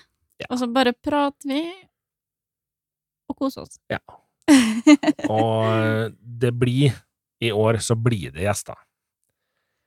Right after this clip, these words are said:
Speaker 2: Ja.
Speaker 1: Til forskjell fra de forrige to åra hvor vi har greid å drive podcast uten å ha gjester, så blir det gjester i år.
Speaker 2: Har vært litt, eh, restriksjoner da,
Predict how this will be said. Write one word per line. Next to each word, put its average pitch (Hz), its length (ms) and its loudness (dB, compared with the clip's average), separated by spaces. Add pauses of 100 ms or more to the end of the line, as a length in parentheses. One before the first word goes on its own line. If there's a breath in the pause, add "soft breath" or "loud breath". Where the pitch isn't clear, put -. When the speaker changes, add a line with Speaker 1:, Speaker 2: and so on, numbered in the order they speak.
(400)
Speaker 2:
Ja. 123 80 -14
Speaker 1:
Til 117 100 0
forskjell 80 500 -4
fra 87 260 -2
de 87 160 -4
forrige 95 440 0
to 110 380 -10
åra 101 500 -2
hvor - 220 -8
vi 101 80 0
har 98 80 0
greid 92 240 0
å 87 80 -4
drive 92 240 -4
podcast 95 500 -4
uten 104 300 -6
å 78 40 -2
ha 90 60 -2
gjester, 117 380 0 (560)
så - 120 -8
blir 101 240 -4
det 73 120 -10
gjester 78 300 -8
i - 40 -8
år. - 140 -16 (240)
Speaker 2:
Har 175 180 -10
vært 175 260 -14
litt, - 260 -16
eh, 117 200 -14
restriksjoner 180 580 -8
da, 175 120 -6